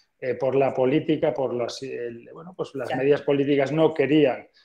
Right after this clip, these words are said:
Speaker 1: que hubiese víctimas españolas, iban en vanguardia, en extrema vanguardia siempre, la policía indígena y los regulares,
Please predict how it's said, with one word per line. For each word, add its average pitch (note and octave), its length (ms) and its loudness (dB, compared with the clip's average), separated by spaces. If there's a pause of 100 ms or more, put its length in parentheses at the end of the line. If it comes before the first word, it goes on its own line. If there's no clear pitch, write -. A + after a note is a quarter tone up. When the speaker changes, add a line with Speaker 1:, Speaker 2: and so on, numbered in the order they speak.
(140)
Speaker 1:
que C#3 100 -6
hubiese C#3+ 340 0
víctimas C#3 440 -2
españolas, C#3+ 920 -2
iban D3+ 320 6
en D3 100 2
vanguardia, C#3 640 4
en B2+ 140 -8
extrema C#3 340 0
vanguardia C#3 480 2
siempre, C3 460 -2 (240)
la A#2+ 160 -14
policía B2+ 360 -4
indígena C#3+ 400 -6
y A#2+ 40 -12
los B2 160 -10
regulares, D3 640 -4